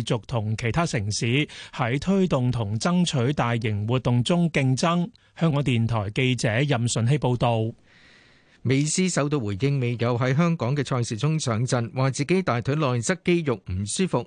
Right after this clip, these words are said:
Speaker 2: 未能夠落場係不幸，期望未來仍然有機會到香港比賽。國際邁阿密聽日會喺東京出戰神戶勝利-，勝利船。美斯話現在感覺情況好好多，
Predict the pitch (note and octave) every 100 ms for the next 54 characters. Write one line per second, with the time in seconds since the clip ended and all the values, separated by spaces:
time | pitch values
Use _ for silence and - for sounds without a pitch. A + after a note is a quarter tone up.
0 | - B2+ A2 F#2+ C#3 B2+ G#2+ - F2 B2+
1 | A#2 A2+ F3 E3 B2 - - - - C3+
2 | B2+ C#3+ C3+ C3+ A#2+ G2 - A#2 A2 A#2
3 | A#2+ C3+ E3+ E3+ C3 G#2+ B2 A2+ E3+ D3+
4 | G#2+ B2+ G2+ C3+ D3 A#2+ - - - -
5 | C#3 A#2+ C#3 B2 A#2 A2 - B2+ A#2+ -
6 | F3 E3 A#2 A2 A#2 A#2+ B2+ D#3+ E3+ E3+
7 | D#3+ F3+ C3 A#2+ A#2+ F#2 F#2+ A#2 A#2 -
8 | F#2+ B2+ - - C#3+ B2 A2+ A2 G#2 E2+
9 | - - - C3 D3+ A3 D#3+ C3 - _
10 | C3+ C#3 C#3 B2+ C3+ E3 C3+ - F2 F#2
11 | C3+ A#2+ - - G2+ C#3 B2 C#3+ D3